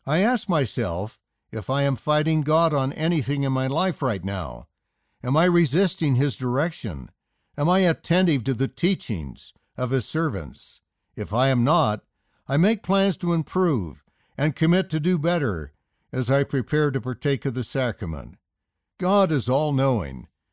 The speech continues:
When I recognize that He can see the big picture for my life, it's easier to humble myself before Him and trust that He will guide me to what is best. Do I have a broken heart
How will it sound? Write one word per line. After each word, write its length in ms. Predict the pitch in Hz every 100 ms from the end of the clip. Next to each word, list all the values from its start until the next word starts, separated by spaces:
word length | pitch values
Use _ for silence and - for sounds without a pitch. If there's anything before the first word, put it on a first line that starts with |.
| _ -
When 160 | 87
I 160 | 101 160
recognize 760 | 143 143 - 123 117 131 135
that 140 | 143 117
He 180 | 143
can 160 | 175 156
see 220 | 135 165
the 100 | 135
big 240 | 123 165 143
picture 400 | 156 160 - 131
for 160 | -
my 240 | 117 135 190
life, 480 | 151 101 101 95 _ _ _ _ _ _
it's 220 | 147 147
easier 320 | 208 220 170 185
to 140 | 160
humble 320 | 127 180 175
myself 480 | 147 143 - 156 139
before 420 | 135 120 170 202
Him 440 | 123 120 80 65 - _ _ _ -
and 180 | 107 98
trust 360 | - 143 139
that 80 | 160
He 180 | 131 139
will 160 | 139 131
guide 380 | 104 147 156
me 340 | 113 95 82 76 _ _ _
to 120 | 127
what 240 | 107 117
is 220 | 110 107 82
best. 640 | 117 101 62 - - - _ _ _ _ _ _ _ _ _ _ _ _
Do 140 | 107 101
I 180 | 117
have 200 | 120 131
a 80 | 131
broken 420 | 117 139 143 143
heart 380 | 123 143 175 202